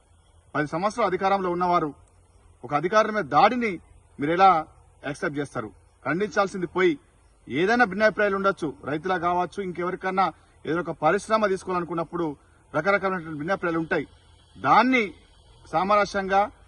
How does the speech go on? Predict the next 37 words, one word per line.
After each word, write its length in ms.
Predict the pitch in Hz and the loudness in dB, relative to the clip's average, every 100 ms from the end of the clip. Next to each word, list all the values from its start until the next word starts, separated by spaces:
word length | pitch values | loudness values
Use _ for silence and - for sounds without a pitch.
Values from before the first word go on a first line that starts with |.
| - _ | -20 _
వాళ్ళ 120 | 139 165 | -2 0
అభిప్రాయాలను 500 | 180 214 214 208 180 185 | 0 0 2 2 0 -4
చెప్పి 380 | 165 240 196 - - - - | -4 -4 -4 -6 -16 -8 -4
సమస్యను 380 | 175 196 208 | -2 -2 -4
పరిష్కరించుకునేటువంటి 880 | 165 160 165 208 202 180 190 175 156 | -2 -4 -2 -4 -4 -8 -8 -6 -2
అవకాశాలు 420 | 156 151 156 - 147 | -4 -4 -6 -4 -4
ఉంటాయి. 240 | 175 165 - - - - | -2 -4 -6 -18 -20 -4
కానీ 160 | 170 175 | -2 -2
అట్లా 200 | 165 190 | 0 0
కాకుండా 460 | 175 185 196 196 185 156 - - - | 2 2 0 4 4 4 -8 -18 -4
మీరు 120 | 165 | -4
తిరగబడ్డ 440 | - 170 185 180 | -2 0 0 0
తెలంగాణ 340 | 185 180 185 185 | -2 -4 -2 -2
అని 80 | 180 | -4
చెప్పేసి 380 | 175 185 175 185 | -4 -4 -2 -2
దాన్ని 180 | 170 160 | 0 -2
ఎంకరేజ్ 320 | 156 202 190 180 | 0 0 2 0
చేస్తూ 240 | 170 196 175 - - - - - | 0 -2 -2 -6 -18 -20 -20 -8
అధికారుల 380 | 139 175 196 185 | -4 2 2 2
మీద 140 | 190 151 156 | -2 2 4
దాడిని 340 | 214 254 240 196 - - _ - | 6 4 -2 -4 -12 -20 _ -6
మీరు 240 | 151 175 | -2 -2
సపోర్ట్ 340 | 170 156 185 | -2 -4 -2
చేస్తున్నట్లుగా 500 | 180 170 170 165 160 160 | -4 -4 -6 -6 -4 -2
ఉంది. 180 | 156 156 | -2 -2
ఇది 120 | 165 | 0
మంచి 240 | 160 156 | -2 -4
పద్ధతి 320 | - 147 143 | -6 -6 -8
కాదు. 280 | 127 131 139 127 - - _ _ - | -4 -4 -2 -6 -10 -20 _ _ -2
మీరు 180 | 156 185 | 2 2
చేసినప్పుడు 400 | 196 190 208 196 | 2 0 -2 -2
మల్లన్న 300 | 180 202 202 | 0 2 2
సాగర్లో 440 | 196 190 196 190 | 2 4 2 2
ఏ 100 | 175 | 0
రకంగా 280 | 196 196 196 | -2 -4 -4
ప్రజాప్రయోగం 560 | 185 190 190 196 180 | -2 -2 -2 -6 -4
చేశారు? 360 | 190 180 190 185 | -6 -4 -4 -4